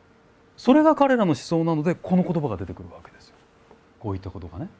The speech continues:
出てくるんですよ。言ってることわかるでしょ？だからこれこそ彼らの思想で、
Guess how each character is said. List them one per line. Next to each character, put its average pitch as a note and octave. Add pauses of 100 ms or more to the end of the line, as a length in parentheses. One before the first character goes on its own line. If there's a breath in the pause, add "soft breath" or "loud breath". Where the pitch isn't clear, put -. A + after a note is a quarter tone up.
(100)
出 G#2
て F#2+
く F#2
る F#2+
ん F2+
で F2
す -
よ。 - (500)
言 F#3
っ -
て B3
る A3+
こ -
と D3+
わ A2
か G#2+
る E2+
で D2+
し -
ょ？ C3+ (200)
だ B2+
か B2
ら G#2
こ -
れ C4
こ C4
そ B3+
彼 F3+
ら C#3+
の B2+
思 A#2
想 A#2+
で、 C3+